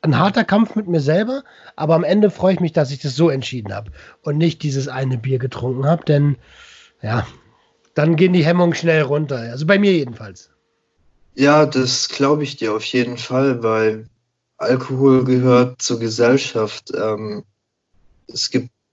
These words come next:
Speaker 2: einen Haufen Leute, die haben damit kein Problem. Es gibt einen Haufen Leute, die haben ein Problem damit.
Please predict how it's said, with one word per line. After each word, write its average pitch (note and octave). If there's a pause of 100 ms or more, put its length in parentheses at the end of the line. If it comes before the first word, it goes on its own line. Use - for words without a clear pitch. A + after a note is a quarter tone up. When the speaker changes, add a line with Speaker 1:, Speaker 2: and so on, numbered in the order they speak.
(400)
Speaker 2:
einen A#2+
Haufen C#3
Leute, C#3
die B2
haben B2+
damit B2+
kein C3+
Problem. C#3
Es B2+
gibt -
einen A#2+
Haufen A#2+
Leute, A#2+
die A2
haben C3
ein C#3
Problem C3
damit. B2